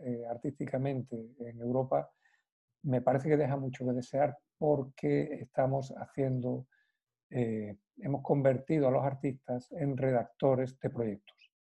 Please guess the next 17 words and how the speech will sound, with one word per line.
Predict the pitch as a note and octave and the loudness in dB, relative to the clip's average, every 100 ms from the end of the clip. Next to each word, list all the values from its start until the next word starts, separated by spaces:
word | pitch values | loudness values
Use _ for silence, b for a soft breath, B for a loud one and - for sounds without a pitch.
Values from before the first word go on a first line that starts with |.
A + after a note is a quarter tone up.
| _ _ b b - | _ _ b b 4
Redactores | B2+ A2 - C#3 C3+ | 4 6 4 4 4
de | |
proyectos | C3+ C3+ C3+ C3+ D3 | 2 2 2 0 0
para | - A#2+ | 2 2
ganar | A2+ B2 B2+ | 4 2 0
subvenciones | D#3+ D#3 C3+ D#3 D3 C#3+ D#3 - - | 0 -2 -2 0 0 0 -4 -8 -6
o | C3 B2+ | -4 0
para, | C3 B2+ C3+ C#3+ b b b _ | 0 4 2 0 b b b _
eh, | - A#2+ A2+ A2+ A2 - _ _ _ _ _ _ _ _ - | -4 -2 0 -2 -4 -8 _ _ _ _ _ _ _ _ -6
mm, | C3+ A#2+ A2+ A2 G#2+ A2 | -2 -2 -2 -4 -4 -4
eh, | G2+ A#2+ A2+ A2 | -4 -4 -4 -4
ganar, | A2 A2+ B2 B2 B2 | -2 4 6 6 4
eh, | A#2+ A#2 - | 0 0 0
pro-, | A#2+ B2 | 0 0
eh, | - B2 A2+ A#2 | 0 0 0 -4
o | A#2+ | -2
sea, | C3 A#2 A2+ | 2 2 0